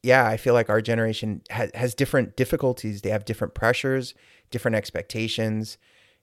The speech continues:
and, um, a lot more fear. I feel like, uh, there's a lot more fear and, and, uh, involved in that indecision.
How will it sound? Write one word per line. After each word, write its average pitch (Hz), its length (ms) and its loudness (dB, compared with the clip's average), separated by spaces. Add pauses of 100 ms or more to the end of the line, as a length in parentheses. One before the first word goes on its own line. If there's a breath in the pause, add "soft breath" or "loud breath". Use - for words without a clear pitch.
and, 110 600 0 (180)
um, 101 600 -4 (120)
a 113 80 4
lot 113 440 4
more 113 360 2
fear. 110 460 -2 (200)
I 107 80 -6
feel 107 200 0
like, 107 260 -6
uh, 107 160 -6
there's 110 240 -4
a 107 40 -2
lot 110 280 -6
more 110 160 -4
fear 104 400 -4
and, 107 380 -10
and, 101 480 -14
uh, 98 300 -16
involved 107 360 -6
in 101 80 -6
that 101 160 -8
indecision. 101 560 -10